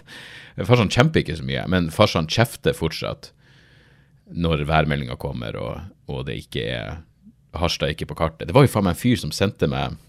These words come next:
det var jævlig gøy. For noen år siden så var det en podcastlytter som sendte meg i posten en fuckings globus hvor, eh, Narvik var avmerka. Hvis jeg husker rett, for jeg ga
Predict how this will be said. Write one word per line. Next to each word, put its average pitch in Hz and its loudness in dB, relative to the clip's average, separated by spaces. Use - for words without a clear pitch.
det 120 -2
var 113 2
jævlig 82 -2
gøy. 82 4
For 87 0
noen 87 2
år 107 4
siden - -8
så 98 -2
var 95 4
det 90 0
en - -8
podcastlytter 117 0
som 78 -8
sendte 87 -4
meg 65 -6
i 160 4
posten 170 6
en 101 4
fuckings 92 2
globus 117 6
hvor, 92 2
eh, 82 6
Narvik 87 2
var 80 2
avmerka. 85 0
Hvis 101 2
jeg 127 10
husker 98 4
rett, 110 2
for 98 8
jeg 98 8
ga 131 10